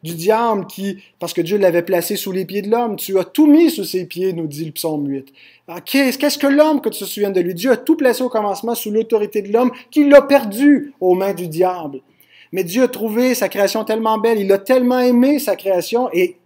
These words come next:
le cœur de sa création, l'homme qui en était le garant, il l'a trouvée précieuse et belle qu'il est venu la sauver. Et ça, c'est la chose la plus magnifique avec la doctrine de la création qui doit nous réjouir et qu'on doit,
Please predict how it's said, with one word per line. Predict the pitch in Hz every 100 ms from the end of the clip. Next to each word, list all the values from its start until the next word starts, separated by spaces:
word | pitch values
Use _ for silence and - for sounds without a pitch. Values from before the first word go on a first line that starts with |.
| _
le | - 156
cœur | - 294 339
de | 202
sa | 185
création, | 175 175 165 170 170 160 _ _
l'homme | 190 226 320 311 226
qui | -
en | 190 190
était | 180 214
le | 208 175
garant, | 165 160 156 147 _ _ _ _ _ _ _ _ _ _ _ 165
il | 170
l'a | 170
trouvée | 170 170 180 190
précieuse | 190 190 190 196 214 233 185 -
et | 156
belle | 151 170 190 202 - _
qu'il | - 151
est | 143
venu | 143 156 175 175 _ _ _ _ _ -
la | 131
sauver. | - 135 117 110 - _ _ _ _ _ _ _ - - _ _ _ _ _
Et | 131
ça, | - 151
c'est | 156 151 147 151 151 -
la | 123
chose | - 147
la | 139
plus | - 143
magnifique | 143 151 147 175 170
avec | 131 127
la | 135
doctrine | 131 127 - 147 147 143
de |
la | 131
création | 127 135 123 - 151
qui | -
doit | 139 147
nous | 143 139
réjouir | 131 120 131 139 135
et |
qu'on | 120 131
doit, | 123 127 127